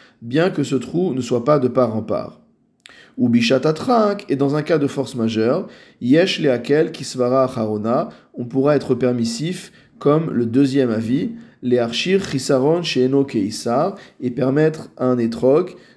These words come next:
dans lequel il y a un manque, dans lequel il manque une partie de la chair, mais que ça ne fait pas le diamètre, la surface d'une pièce, euh, qui s'appelle le issar, ve'eno nekev mefulash, tant que ce n'est pas un trou qui est de part en part.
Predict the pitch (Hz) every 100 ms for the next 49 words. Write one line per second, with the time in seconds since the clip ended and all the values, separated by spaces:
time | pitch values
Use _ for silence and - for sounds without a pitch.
0 | - 127 131 127 165 151 131 127 135 127
1 | - 120 131 131 117 - _ _ - -
2 | 117 117 131 127 113 127 131 117 117 120
3 | - 127 117 98 120 - 143 208 - -
4 | - 123 135 175 180 117 131 123 123 120
5 | 147 - 123 123 117 113 127 143 143 -
6 | _ _ - 113 113 117 131 151 151 -
7 | 107 113 113 117 131 131 135 - - -
8 | - _ 123 120 117 113 120 113 113 139
9 | 135 117 104 - 101 92 147 - - _
10 | _ 113 127 143 165 156 156 151 127 120
11 | - 92 120 170 - - _ _ _ 156
12 | 170 160 139 131 110 107 127 139 165 -
13 | - _ - 117 113 143 156 156 - 123
14 | 131 117 117 110 101 95 82 -